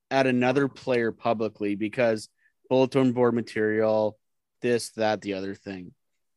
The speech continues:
But I think, unfortunately for Cody, after his press conference after the season, the knock on him, right or wrong, is he's soft. This stuff gets to him.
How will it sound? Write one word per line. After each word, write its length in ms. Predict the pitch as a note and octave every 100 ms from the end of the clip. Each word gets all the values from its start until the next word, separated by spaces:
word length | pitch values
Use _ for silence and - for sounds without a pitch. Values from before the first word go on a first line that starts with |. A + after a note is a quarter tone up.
| _
But 140 | - - -
I 120 | C3+
think, 560 | - D3+ F#3 F3+ - - _ _ -
unfortunately 640 | C3 C#3+ D#3 - C3 A#2+
for 160 | - G#2+
Cody, 580 | - E3 B2+ G2 G2+ _ _ _ _ _ _ _ _ _ -
after 440 | C3+ C3+ - C#3+
his 220 | C3 B2
press 420 | - - C#3 D3 -
conference 840 | C3 B2 - A2+ A2 - - - _ _ _ _ _ _ _
after 400 | A#2+ B2+ - C3+
the 80 | A#2
season, 800 | - B2+ C#3 A2+ G#2 G2+ G2+ G#2 _ _ _ _ _ _ _ _ _ _ _ _ _ _ _ _
the 140 | C3+ C#3
knock 280 | B2+ C3+ E3+
on 160 | E3+
him, 380 | G3 A#3 C4+ G#3 _
right 220 | A2 A#2+
or 140 | E3+ E3+
wrong, 260 | F#3 A3
is 180 | D3 B2
he's 240 | - C#3+ -
soft. 540 | D3 G#3+ - - - _ -
This 180 | C#3 F3
stuff 340 | - C#3 D3 -
gets 280 | C#3 G3+
to 220 | - B2 F#2+
him. 180 | F2+